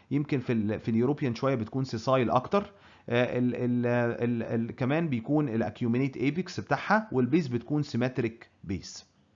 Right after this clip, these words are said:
فالفروقات بتاعتهم مش كبيره قوي من ناحيه الليف، انما ممكن تفرقهم عن بعض كويس جدًا من خلال الفلاور.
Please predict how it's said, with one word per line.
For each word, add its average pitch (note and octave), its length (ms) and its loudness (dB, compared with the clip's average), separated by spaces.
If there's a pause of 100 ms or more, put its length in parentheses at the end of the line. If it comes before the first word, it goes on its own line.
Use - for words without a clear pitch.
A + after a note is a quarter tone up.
(320)
فالفروقات C#3+ 480 4
بتاعتهم D#3+ 500 0
مش D#3+ 160 -4
كبيره E3 240 -2
قوي D#3 140 0
من C3 100 0
ناحيه C3 260 -4
الليف، F2+ 280 -4
انما C#3+ 220 2
ممكن G3 220 0
تفرقهم C#3 460 2
عن A2+ 100 4
بعض D#3 180 4
كويس D3+ 280 0
جدًا E3+ 340 2 (260)
من D3+ 160 2
خلال C#3+ 340 0
الفلاور. A2 460 2